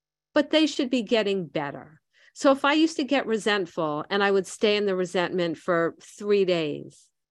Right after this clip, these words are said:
well, after a while, it should be two days, then one day, then three hours, then, you know, an hour. We should look at where we were six months ago and be able to see improvement.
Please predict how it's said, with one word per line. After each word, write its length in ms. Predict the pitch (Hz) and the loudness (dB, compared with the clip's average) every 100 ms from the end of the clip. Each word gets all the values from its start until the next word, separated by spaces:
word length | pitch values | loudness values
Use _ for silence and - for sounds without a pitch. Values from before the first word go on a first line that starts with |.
| _ _ _ _ _ _ _ | _ _ _ _ _ _ _
well, 300 | 311 294 - _ _ _ _ | -2 0 -2 _ _ _ _
after 260 | 262 294 330 | -2 -2 0
a 40 | |
while, 260 | 294 285 269 | 2 2 2
it 140 | 262 | 0
should 160 | - 240 | -4 -4
be 340 | 247 240 226 - | -2 -2 -4 -8
two 200 | - 254 | -2 0
days, 400 | 220 165 160 - | 2 0 -2 -4
then 220 | 208 208 | -4 -2
one 240 | 208 214 | 0 0
day, 380 | 196 170 147 143 | 0 -2 -4 -6
then 200 | 170 208 | -6 -6
three 360 | 196 - 226 220 | -6 -4 0 2
hours, 560 | 208 185 160 143 147 - | 2 0 0 -4 -6 -6
then, 220 | 202 190 | -4 -2
you 120 | 226 | -2
know, 320 | 196 175 175 - | -2 -2 -2 -4
an 140 | 202 | -2
hour. 520 | 190 175 160 127 - _ _ _ _ _ | 2 0 0 -6 -12 _ _ _ _ _
We 240 | 208 269 | 2 4
should 360 | 269 277 247 208 _ _ - | 4 0 -2 -4 _ _ -10
look 300 | 214 285 294 | 0 0 0
at 140 | 311 | -4
where 240 | 208 247 240 | 0 2 2
we 180 | 240 233 | 0 -2
were 220 | 208 202 | -2 -4
six 480 | - - 262 262 226 | -6 -2 -2 -2 -4
months 320 | 214 202 - | -2 -2 -6
ago 500 | 175 151 139 - 170 _ _ _ _ _ _ _ _ _ _ | -6 -6 -6 -10 -14 _ _ _ _ _ _ _ _ _ _
and 180 | 214 214 | 0 2
be 140 | 233 | 4
able 320 | 214 202 214 | 4 4 -2
to 120 | 208 208 | -6 -8
see 360 | - 202 190 | 0 2 2
improvement. 760 | 165 165 156 139 - 135 - | 0 -4 -6 -8 -10 -16 -18